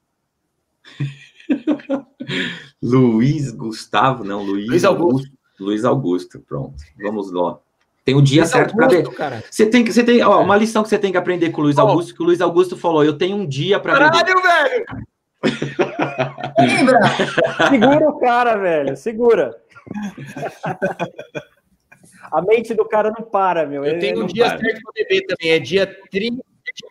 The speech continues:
Speaker 2: primeiro de setembro. Primeiro de setembro é meu dia certo pra beber agora. É, ó, o, como vai ser pra vocês a próxima prova? Pergunta boa do cara, deixou aqui, ó.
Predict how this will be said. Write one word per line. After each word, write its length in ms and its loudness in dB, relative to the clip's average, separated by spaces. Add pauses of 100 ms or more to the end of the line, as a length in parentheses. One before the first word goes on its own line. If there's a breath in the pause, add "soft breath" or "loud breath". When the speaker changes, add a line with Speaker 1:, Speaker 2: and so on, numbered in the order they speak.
Speaker 2:
primeiro 480 4
de 100 -18 (120)
setembro. 600 -4 (840)
Primeiro 300 -4
de 60 -16
setembro 400 -4
é 20 -6
meu 100 -2
dia 160 -4
certo 240 0
pra 100 -4
beber 300 -6
agora. 260 -16 (1600 soft breath)
É, 600 4
ó, 500 0 (200)
o, 120 -4
como 240 2
vai 200 2
ser 100 4
pra 120 2
vocês 640 -2 (160)
a 100 -2
próxima 520 -4
prova? 600 0 (100)
Pergunta 320 -4
boa 220 0
do 100 -6
cara, 300 -6
deixou 260 -10
aqui, 240 -10
ó. 60 -12